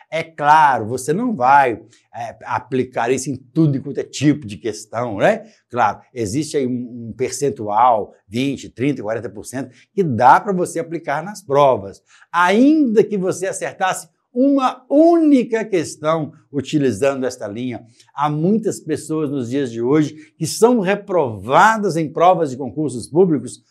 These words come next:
por causa de um ponto, não é verdade? Então é muito importante que você tenha este pensamento quando você for fazer uma prova de concurso público.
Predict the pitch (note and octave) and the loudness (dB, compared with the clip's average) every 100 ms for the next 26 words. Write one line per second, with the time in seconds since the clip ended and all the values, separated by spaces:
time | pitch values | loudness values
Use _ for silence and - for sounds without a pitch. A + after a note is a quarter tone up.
0 | _ - D3+ D3 E3+ D3 C3+ F3 A3+ - | _ -2 -2 2 0 2 0 -2 -2 0
1 | D3 G#3 F#3 C3 G#2+ G#2+ D3 G#3 A3+ - | 2 2 -2 -10 -10 -2 4 4 2 -6
2 | _ _ - D3 B2+ B2+ F#3+ A#3+ A#3+ G3 | _ _ -4 0 0 2 2 2 0 -4
3 | C3 D#3 F3 F3 _ _ - B2+ B2 C3 | -2 -2 -4 -4 _ _ -6 -4 -2 -4
4 | - D#3+ E3 D#3+ D#3+ _ _ - E3+ C#3 | 0 4 4 2 -6 _ _ -6 0 0
5 | - D3 C#3 - A#2 B2+ C#3 C3 _ _ | 0 -4 -2 -2 -4 -4 -8 -10 _ _
6 | _ - C3 B2+ A#2+ A#2+ A#2+ C3 A#2 B2 | _ -2 0 0 -4 -6 -6 -8 -10 -8
7 | G#2+ A2+ A#2+ - G#2+ G#2+ G#2 F#2+ F#2+ - | -6 -6 -8 -8 -6 -6 -10 -14 -14 -12
8 | A2+ A2+ - G#2+ F2+ E2+ F2 | -10 -12 -10 -8 -8 -10 -14